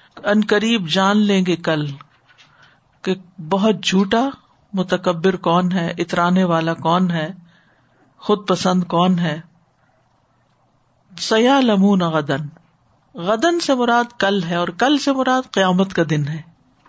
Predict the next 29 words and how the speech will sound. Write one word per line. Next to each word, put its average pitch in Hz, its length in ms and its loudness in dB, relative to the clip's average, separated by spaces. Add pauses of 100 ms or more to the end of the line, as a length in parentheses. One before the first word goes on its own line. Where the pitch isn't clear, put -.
(280)
یعنی 214 240 0
آج 220 360 2
تو 302 120 0
تم 294 220 0
کوئی 285 140 2
بات 233 300 0
مان 202 260 2
کے 254 160 0
نہیں 247 200 2
دیتے، 151 320 -2 (800)
لیکن 240 400 0
کل 277 320 2
جب 254 160 2 (120)
تمہاری 220 420 0
بولتی 220 340 0
بند 220 280 2
ہو 220 80 6
جائے 165 260 0
گی 175 180 -8 (920)
اور 220 200 0
پیغمبر 214 520 2
اعلیٰ 240 260 2
مقام 208 400 2
پر 220 140 0
پہنچ 185 340 0
جائیں 165 280 -2
گے 214 100 -4 (640)
تو 233 100 0
پھر 254 220 2